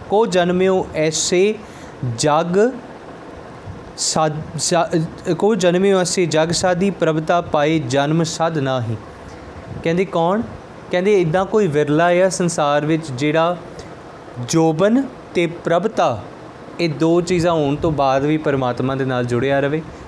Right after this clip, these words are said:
ਇਹਨਾਂ ਦੋਨਾਂ ਚੀਜ਼ਾਂ ਕਰਕੇ ਬੰਦਾ ਦੀ ਬੁੱਧੀ ਭ੍ਰਸ਼ਟ ਹੋ ਜਾਂਦੀ ਹੈ ਤੇ ਪਰਮਾਤਮਾ ਨੂੰ ਛੱਡ ਕੇ ਪਰਾਂ ਜਾਂਦਾ ਹੈ।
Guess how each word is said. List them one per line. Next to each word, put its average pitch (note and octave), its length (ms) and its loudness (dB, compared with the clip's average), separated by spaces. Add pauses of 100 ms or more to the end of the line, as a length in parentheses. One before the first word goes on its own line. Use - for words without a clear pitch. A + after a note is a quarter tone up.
(120)
ਇਹਨਾਂ E3 260 2
ਦੋਨਾਂ D3 480 0
ਚੀਜ਼ਾਂ D3 500 -2
ਕਰਕੇ C3+ 420 -2
ਬੰਦਾ C3 440 0
ਦੀ C3+ 180 -2 (380)
ਬੁੱਧੀ C#3+ 240 0
ਭ੍ਰਸ਼ਟ C#3 460 -2
ਹੋ D3+ 60 2
ਜਾਂਦੀ D#3 260 0
ਹੈ E3 40 -2
ਤੇ E3 100 0
ਪਰਮਾਤਮਾ B2+ 540 -2
ਨੂੰ A#2+ 100 -2
ਛੱਡ A#2 240 -6
ਕੇ A#2+ 180 -4 (120)
ਪਰਾਂ F3+ 240 -2
ਜਾਂਦਾ A2 260 -2
ਹੈ। F#2 60 -6